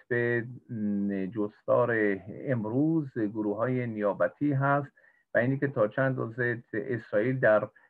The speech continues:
اه، قبال آنچه که ت-، تروریسم جهاد اسلامی، اه،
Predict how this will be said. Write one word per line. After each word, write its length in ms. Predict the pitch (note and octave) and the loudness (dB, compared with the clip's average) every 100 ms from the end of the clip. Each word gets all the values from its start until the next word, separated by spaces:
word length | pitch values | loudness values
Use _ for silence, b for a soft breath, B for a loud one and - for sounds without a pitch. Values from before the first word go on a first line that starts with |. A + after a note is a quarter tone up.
| b _ | b _
اه، 280 | G#2+ G#2+ G#2 | 0 4 4
قبال 800 | - A2+ A2 A#2 C#3+ C#3+ C3+ C3 | 2 -2 0 4 6 6 4 4
آنچه 500 | - C3 C3 - - C3 | 2 0 -2 -4 -16 -6
که 280 | A#2 A2+ - _ | -4 -4 -8 _
ت-، 280 | G#2 G2+ F#2+ _ | -2 0 0 _
تروریسم 600 | A2 G#2+ G#2+ C#3 C#3+ C3+ | -2 0 0 0 -2 -4
جهاد 400 | A#2+ G#2 G#2 B2 | -2 -2 -2 0
اسلامی، 840 | B2 G#2+ A2 - G#2 G2+ B2+ C#3 A#2 _ _ _ - | -2 -2 -8 -6 -4 -2 0 -2 -4 _ _ _ 0
اه، 160 | G#2+ | 0